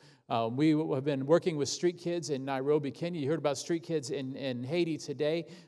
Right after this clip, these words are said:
We've been working with the street kids in Nairobi, Kenya. And, uh, I've got a couple of pictures. I think, can we still get those pictures back up on the screen here? Of a couple of the boys that we have the possibility of helping out here through scholarships. Uh, so this, uh, is Keith. Uh,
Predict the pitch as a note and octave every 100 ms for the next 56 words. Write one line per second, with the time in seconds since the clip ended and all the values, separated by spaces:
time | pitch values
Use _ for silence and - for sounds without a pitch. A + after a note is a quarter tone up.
0 | - D3+ E3+ D3 D#3+ D#3+ C#3+ C3 - -
1 | E3 E3+ D#3+ C3 B2+ C3+ C3 D#3 C#3 C3
2 | F3 E3 E3 E3 - - D3 C3+ B2+ B2+
3 | B2 A2+ B2+ D3+ E3+ F#3 - F3+ - B2
4 | A2 - D#3+ - G2 G#2+ C3+ D#3+ F3 -
5 | E3 D#3+ C3 - D3 C#3+ B2 C3+ C3 C3
6 | C3 A#2 - - C#3 C3 C#3+ C#3 - -
7 | C3+ C3+ F#3+ F#3 C#3+ B2 D3+ D3 C#3 C3
8 | C3+ B2 A#2 C#3 C3 B2 - B2+ A2+ G#2+
9 | B2 A#2 A2 A2 A2 G#2+ G#2+ G#2 - _
10 | C3 B2 - A#2+ A2 F#2+ - G2+ - -
11 | _ - C#3 B2+ F3 C#3 F#3+ A3 - -
12 | D3 C#3 C#3+ - - G3+ A#3+ - - _
13 | _ - C#3 C3+